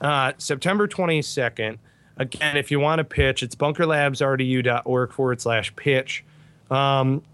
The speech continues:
oh, you know what I forgot? If you guys wanna check out the ted Talk, uh, we've got the slides, the video, a full transcription of the talk up on Cigars and Sea Stories. It is cigars and sea stories dot com forward slash add value.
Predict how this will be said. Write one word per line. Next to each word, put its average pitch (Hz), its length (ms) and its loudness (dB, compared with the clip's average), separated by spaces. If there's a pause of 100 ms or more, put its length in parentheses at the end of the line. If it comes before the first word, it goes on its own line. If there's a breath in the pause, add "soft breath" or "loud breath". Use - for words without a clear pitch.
(640 soft breath)
oh, 254 180 4
you 135 160 0
know 269 100 2
what 339 120 2
I 339 80 2
forgot? 156 640 0
If 147 180 -2
you 202 80 2
guys 262 260 2
wanna 170 240 2
check 156 260 0
out 170 200 0
the 120 80 -2
ted 147 320 -2
Talk, 101 380 -6 (800 soft breath)
uh, 139 380 4
we've 151 320 0
got 156 380 0
the 120 80 -2
slides, 143 720 0
the 127 100 -2
video, 131 720 2
a 117 120 -4
full 151 320 2
transcription 139 1000 2
of 127 340 0
the 139 120 4
talk 113 560 0
up 131 300 0
on 127 200 2
Cigars 120 520 0
and 135 120 4
Sea 120 280 -2
Stories. 110 600 -2
It 131 140 2
is 131 220 2
cigars 131 420 0
and 139 140 2
sea 135 180 0
stories 120 380 0
dot 127 260 0
com 123 300 0
forward 120 340 -2
slash 117 500 0
add 120 320 0
value. 107 720 -2